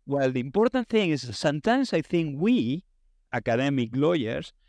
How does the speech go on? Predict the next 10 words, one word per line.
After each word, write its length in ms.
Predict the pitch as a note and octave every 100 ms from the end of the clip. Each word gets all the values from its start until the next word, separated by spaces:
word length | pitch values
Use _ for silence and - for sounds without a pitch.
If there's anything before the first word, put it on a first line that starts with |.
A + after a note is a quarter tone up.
| _ _
and 140 | C3 C#3+
I 80 | D#3+
blame 380 | D3+ G#3 A3
myself 520 | F#3 C#3 - G3 D#3+ A#2
as 160 | A#2
a, 180 | B2 A#2+ - _ _ _ _ _ _ _ _
I'm 140 | A2 A#2
not 200 | C3 -
saying 420 | - C3 C3 B2
that 160 | A#2